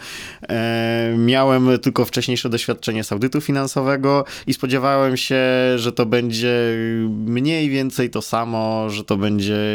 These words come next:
siedzenie w Excelku na liczbach i sprawdzanie, czy wszystko się zgadza. E, z jakimiś dodatkowymi elementami analizy, no bo w końcu doradztwo.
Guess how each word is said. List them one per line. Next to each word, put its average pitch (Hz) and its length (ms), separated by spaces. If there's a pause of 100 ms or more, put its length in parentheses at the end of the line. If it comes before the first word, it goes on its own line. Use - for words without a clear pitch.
(120)
siedzenie 107 540
w - 120
Excelku 107 400
na 101 120
liczbach 95 500
i - 80
sprawdzanie, 95 460
czy - 100
wszystko - 300
się 110 120
zgadza. 95 360 (600)
E, 107 920
z 101 140
jakimiś 120 420
dodatkowymi 107 600
elementami 98 520
analizy, 95 440
no 113 100
bo 95 100
w - 60
końcu 95 300
doradztwo. - 580